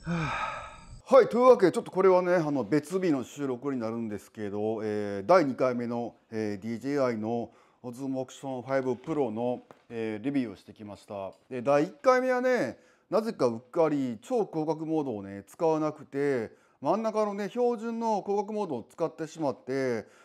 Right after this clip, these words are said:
あまりね、迫力のある、ね、ライドのね、映像が届けできなかったんですけど、今回、えー、第二回目のレビューは、えー、超広角モードを中心にね、えー、使ってみたんですけど、特に今回はヘルメットの上にね、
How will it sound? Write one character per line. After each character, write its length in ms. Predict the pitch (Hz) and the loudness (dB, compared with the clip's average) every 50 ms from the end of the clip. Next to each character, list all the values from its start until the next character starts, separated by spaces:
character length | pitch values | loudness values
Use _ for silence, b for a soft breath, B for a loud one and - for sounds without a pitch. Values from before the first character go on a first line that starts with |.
| B B B | B B B
あ 80 | 151 180 | -4 0
ま 140 | 202 214 | 0 0
り 80 | 214 208 | 0 0
ね、 320 | 196 202 202 202 202 190 - | -4 -4 -4 -4 -4 -6 -6
迫 220 | 151 151 151 185 | -8 -8 -6 -4
力 240 | 180 160 135 - 120 | -6 -6 -6 -6 -6
の 180 | 113 110 107 107 | -6 -4 -4 -4
あ 60 | 107 | -2
る、 300 | 113 113 120 123 127 123 _ - | -2 -2 -2 -2 -2 -4 _ -14
ね、 180 | 110 110 110 | -12 -12 -8
ラ 120 | 110 117 120 | -6 -6 -6
イ 20 | |
ド 120 | 120 123 120 | -6 -8 -10
の 100 | 117 113 | -8 -8
ね、 240 | 120 120 127 127 123 b b b b b - | -6 -6 -8 -8 -10 b b b b b -6
映 160 | 131 131 123 | -6 -6 -6
像 120 | 113 135 | -6 -6
が 80 | 120 117 | -8 -8
届 280 | - 104 101 98 101 104 | -8 -8 -12 -12 -12 -12
け 0 | |
で 80 | 127 | -10
き 40 | 143 | -8
な 80 | 143 135 | -6 -6
か 100 | 117 107 | -6 -8
っ 60 | - | -10
た 100 | - 95 | -12 -14
ん 60 | 98 | -14
で 80 | 92 - | -16 -18
す 80 | - | -16
け 120 | _ 104 95 | _ -14 -10
ど、 480 | 98 113 117 120 117 113 107 101 - b b b b b | -8 -4 -2 -2 -2 -2 -2 -4 -8 b b b b b
今 260 | b - 185 226 247 226 | b -4 -2 -2 0 4
回、 280 | 214 175 147 127 104 - - | 4 4 4 4 2 -4 -10
え 320 | 131 131 123 123 120 117 117 | -6 -4 -4 -2 -2 -4 -2
ー、 40 | 117 | 0
第 180 | 165 190 196 | 0 0 0
二 80 | 165 143 | -2 -6
回 180 | 117 135 120 117 | -6 -6 -6 -6
目 80 | 117 113 | -6 -8
の 100 | 113 113 | -8 -6
レ 160 | 123 139 143 | -6 -4 -4
ビ 100 | 135 127 | -4 -6
ュ 40 | 123 | -6
ー 40 | 113 | -6
は、 360 | 110 110 120 127 127 123 117 - B B B B B | -2 0 2 4 4 2 2 -2 B B B B B
え 180 | 120 123 123 | -6 -6 -6
ー、 80 | 117 - - | -6 -8 -6
超 200 | - 262 226 196 - | -2 -2 -2 -2 -4
広 160 | 151 147 139 | -6 -6 -6
角 200 | 151 143 147 151 | -6 -8 -8 -8
モ 160 | 147 147 143 | -6 -6 -6
ー 40 | 127 | -6
ド 60 | 120 | -6
を 80 | 107 95 | -8 -10
中 220 | - - 110 104 | -10 -14 -16 -16
心 200 | - - 113 113 | -14 -12 -12 -10
に 120 | 110 107 110 | -8 -8 -6
ね、 340 | 120 127 135 135 120 131 B B B B - | -4 -2 -2 -2 -4 -6 B B B B -12
え 320 | 110 107 101 98 98 98 _ | -10 -8 -8 -8 -10 -14 _
ー、 60 | - | -18
使 100 | - - | -8 -8
っ 80 | 127 123 | -8 -8
て 200 | - _ - 123 | -8 _ -10 -10
み 80 | 123 | -6
た 120 | 120 127 113 | -6 -6 -6
ん 80 | 110 | -6
で 120 | 98 95 90 | -10 -12 -14
す 80 | - | -14
け 100 | _ - | _ -12
ど、 80 | 110 101 | -12 -8
特 240 | - 247 254 226 196 | -6 -4 -2 0 -2
に 80 | 151 | 0
今 260 | - 147 175 220 247 220 | 0 -2 -4 -4 -2 2
回 240 | 220 170 143 127 | 2 4 4 4
は 340 | 127 131 139 139 131 127 - B B B B B B B B B | 2 2 4 4 4 2 0 B B B B B B B B B
ヘ 100 | 202 214 | 2 2
ル 80 | 226 | 4
メ 80 | 226 240 | 4 2
ッ 60 | 220 | 0
ト 180 | 226 - 165 131 | -2 -4 -4 -4
の 80 | 123 | -2
上 140 | 120 120 117 | -2 -2 -2
に 100 | 110 110 | -4 -4
ね、 320 | 113 120 120 120 123 120 | -4 -4 -2 -2 -4 -6